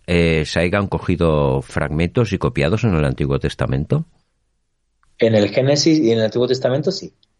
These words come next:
Speaker 2: Sin duda alguna. La historia de Noé, por ejemplo, está copiada literal de las tablillas sumerias. Pero es que, pff, no hay duda alguna, ¿no? O sea, la primera vez que se escribe el del diluvio no fue el Génesis, fue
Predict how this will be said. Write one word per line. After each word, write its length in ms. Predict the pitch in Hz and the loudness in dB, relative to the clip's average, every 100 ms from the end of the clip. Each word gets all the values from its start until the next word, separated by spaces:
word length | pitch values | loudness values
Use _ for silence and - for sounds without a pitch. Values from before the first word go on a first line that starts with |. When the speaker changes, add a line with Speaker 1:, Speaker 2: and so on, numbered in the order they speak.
| _ _ _ _ _ _ | _ _ _ _ _ _
Speaker 2:
Sin 280 | - - 95 | -10 -6 -2
duda 200 | 113 107 | 0 2
alguna. 380 | 95 127 - - | 2 0 -4 -10
La 260 | 104 98 95 | -4 0 2
historia 440 | 95 - 110 113 | 0 0 2 4
de 80 | 107 | 4
Noé, 360 | 101 117 123 131 | 4 2 0 -4
por 140 | - 92 | -4 -4
ejemplo, 400 | - 120 117 - _ - _ | -2 -4 -6 -20 _ -20 _
está 220 | - 117 | -4 -2
copiada 500 | 110 101 120 127 131 | 0 0 2 4 4
literal 580 | 120 110 101 110 135 135 _ _ _ | 2 -2 0 2 0 -4 _ _ _
de 60 | - | -8
las 120 | 95 | -8
tablillas 360 | - 95 104 95 | -6 -4 -4 -4
sumerias. 380 | 101 104 85 - _ - | -4 -4 -4 -16 _ -4
Pero 440 | 101 98 92 85 | -2 0 -2 -6
es 180 | 87 - | -12 -14
que, 340 | - 107 101 98 _ | -4 -2 -2 -8 _
pff, 220 | - - - _ _ - _ _ | -10 -10 -14 _ _ -20 _ _
no 120 | 104 107 | -2 0
hay 140 | 107 | 2
duda 220 | 110 101 | 2 0
alguna, 280 | 92 113 95 | 0 -2 -4
¿no? 240 | 92 95 - _ _ | -6 -10 -16 _ _
O 80 | 98 | -16
sea, 480 | - 95 87 87 90 | -12 -10 -8 -8 -2
la 100 | 95 | 2
primera 300 | 98 104 117 | 4 4 6
vez 120 | 117 | 4
que 80 | 113 | 2
se 120 | 104 | 0
escribe 320 | 110 - 120 117 | 0 2 4 4
el 80 | |
del 200 | 113 110 | 4 0
diluvio 400 | 104 110 127 135 | 0 0 2 2
no 100 | 120 | 0
fue 160 | 110 98 | -2 -4
el 60 | - | -2
Génesis, 440 | 123 98 92 - - | 0 -2 -6 -14 -6
fue 380 | 110 107 110 | -2 -2 -2